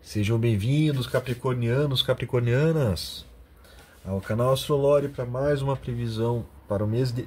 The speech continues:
setembro de dois mil e vinte e quatro. Você que tem o Sol ou a Lua ou ascendente ou outro planeta relevante no seu mapa,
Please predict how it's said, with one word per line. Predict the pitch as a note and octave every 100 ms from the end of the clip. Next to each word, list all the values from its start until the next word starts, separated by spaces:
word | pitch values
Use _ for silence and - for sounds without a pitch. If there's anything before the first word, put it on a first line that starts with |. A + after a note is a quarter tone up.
| -
setembro | - D3+ - D#3 C3+
de |
dois | A2 G#2+
mil | A2
e |
vinte | G#2 -
e |
quatro. | - G#2 F#2+ F#2+
Você | F#2 -
que | B2
tem | - A#2+
o |
Sol | A#2+ - A#2 B2+ C#3 - -
ou | C#3 D3+
a |
Lua | C3+ A2 A2+ A2+ -
ou | - C3+
ascendente | - A#2 A2 A#2+ C3 -
ou | A2+
outro | B2+ B2 C3+ B2
planeta | A#2 A2+ A#2 G#2
relevante | A#2 A#2 G#2+ A#2+ B2 -
no | G2
seu | G2 - D#3 C#3
mapa, | A2 C3+ - -